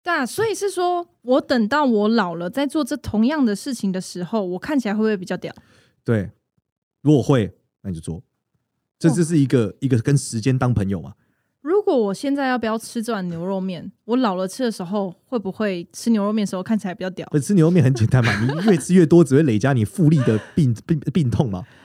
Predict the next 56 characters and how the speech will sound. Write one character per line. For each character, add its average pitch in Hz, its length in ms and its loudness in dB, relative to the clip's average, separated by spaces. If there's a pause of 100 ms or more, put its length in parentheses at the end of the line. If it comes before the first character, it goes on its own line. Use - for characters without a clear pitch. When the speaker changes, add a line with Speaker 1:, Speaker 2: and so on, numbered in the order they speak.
(120)
Speaker 1:
哦。 240 400 -2
Speaker 2:
你 254 60 6
年 220 160 6
轻 269 160 2
时 180 80 -6
代 240 80 0
你 214 80 0
可 220 60 6
以 208 40 2
狂 139 240 0
吃 180 260 0
啊， 180 220 2
你 180 140 2
老 160 220 2
了 147 80 4
可 127 80 0
能 139 60 2
要 202 40 2
吃 202 140 -4
清 175 200 0
淡 190 140 0
一 175 60 2
点 107 200 -2
啊， 92 280 -8
但 208 120 0
牛 170 120 6
肉 208 40 4
面 202 120 2
也 147 40 2
有 143 80 2
清 127 160 -2
淡 127 140 -2
的 87 80 -6
啦。 - 100 -14 (240)
Speaker 1:
哦， 254 120 -2
对 285 160 2
啦。 269 120 4 (280)
Speaker 2:
对， 202 100 4
但 269 100 2
我 233 120 6
只 175 60 0
是 220 60 2
想 180 120 6
说， 208 80 6
如 202 80 8
果 214 80 8
你 180 80 6
想， 180 100 4
Speaker 1:
清 143 120 2
炖 - 20 0
牛 - 60 -2
肉 - 100 0
面。 202 80 6
Speaker 2:
你 240 40 4
想 143 160 0
吃， 196 300 4